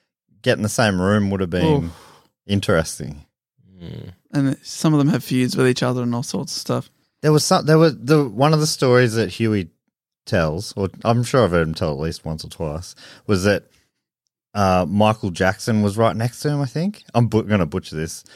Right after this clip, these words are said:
Speaker 1: But they, they did it in one take. So, you know, it was, uh, you know, Lionel Richie or whoever, and they do it one by one. Everyone does a, a line, then it's Elton John, or who, I can't remember who it was or whatever. And then it, it would get up to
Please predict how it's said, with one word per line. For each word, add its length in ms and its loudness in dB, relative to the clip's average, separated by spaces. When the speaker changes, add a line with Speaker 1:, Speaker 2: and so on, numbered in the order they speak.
Speaker 1:
But 120 -2
they, 220 4
they 160 2
did 240 -2
it 140 2
in 160 2
one 260 2
take. 560 -4
So, 160 0
you 140 4
know, 160 4
it 60 4
was, 260 -2
uh, 480 -2
you 120 -12
know, 340 -8
Lionel 340 -2
Richie 300 -2
or 80 2
whoever, 420 0
and 160 -2
they 80 4
do 200 2
it 60 -2
one 220 2
by 160 4
one. 300 0
Everyone 320 0
does 180 0
a, 240 -2
a 80 -4
line, 400 -2
then 140 -2
it's 160 -6
Elton 240 -2
John, 260 -4
or 40 -2
who, 200 0
I 100 -6
can't 240 -2
remember 180 -8
who 180 -8
it 20 -6
was 320 -4
or 60 -8
whatever. 260 -8
And 160 2
then 140 4
it, 260 0
it 60 -4
would 220 -2
get 160 2
up 220 0
to 600 0